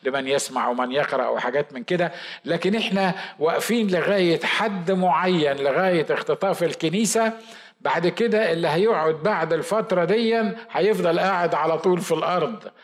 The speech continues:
مش هيشوف السماء أبدًا. أمين؟ هيروح في حتة تاني، مش مهمة، مش برضو مش بتاعتنا، مش هنتكلم،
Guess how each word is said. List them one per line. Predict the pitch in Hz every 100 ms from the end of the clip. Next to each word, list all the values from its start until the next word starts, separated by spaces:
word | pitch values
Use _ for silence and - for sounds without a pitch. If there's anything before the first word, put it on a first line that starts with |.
| - _
مش | 139 -
هيشوف | 147 139 185 175
السماء | 156 170 165 165
أبدًا. | 165 147 117 - - _ -
أمين؟ | 131 170 220 - _ _ _ _ _ _ _
هيروح | 135 165 151
في | 151
حتة | 104 - 165
تاني، | 160 143 117
مش | 120 117
مهمة، | 143 143 160 139
مش | 127 -
برضو | 139 143 131
مش | 123 123
بتاعتنا، | 123 123 131 120
مش | 113 -
هنتكلم، | 120 117 - 131 123 113 113